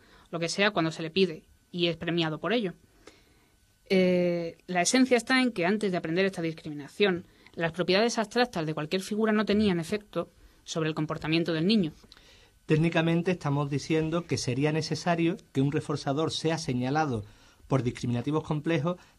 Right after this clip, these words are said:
Speaker 2: para que estos lleguen a influir de manera efectiva en la conducta.
Speaker 1: Claro, claro, efectivamente. La capacidad de responder a, a estímulos complejos, a eventos complejos,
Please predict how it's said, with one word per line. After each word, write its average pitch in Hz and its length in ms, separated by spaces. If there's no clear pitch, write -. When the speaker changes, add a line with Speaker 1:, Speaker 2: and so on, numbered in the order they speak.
Speaker 2:
para 117 280
que 143 100
estos 147 240
lleguen 156 260
a 151 60
influir 151 480
de 147 100
manera 127 240
efectiva 131 500
en 127 60
la 127 100
conducta. 151 480
Speaker 1:
Claro, 175 280
claro, 170 180
efectivamente. 165 640
La 160 480
capacidad 180 480
de 226 200
responder 214 460
a, 180 420
a 160 60
estímulos 190 400
complejos, 180 460
a 143 80
eventos 180 320
complejos, 170 640